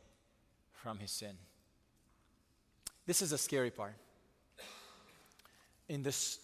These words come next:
part of Scripture, that a hard and an unrepentant heart doesn't have a problem criticizing others for their sins.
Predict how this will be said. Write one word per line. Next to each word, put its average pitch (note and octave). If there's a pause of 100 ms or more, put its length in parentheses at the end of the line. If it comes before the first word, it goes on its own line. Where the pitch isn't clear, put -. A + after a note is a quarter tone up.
part D3+
of B2
Scripture, A#2+
that C3 (1900)
a A#2+
hard F3
and D3+
an C3+ (100)
unrepentant D#3+
heart B2 (1040)
doesn't C#3
have B2+
a B2
problem A#2+
criticizing B2
others G#2 (1040)
for G#2+
their G2+
sins. F2+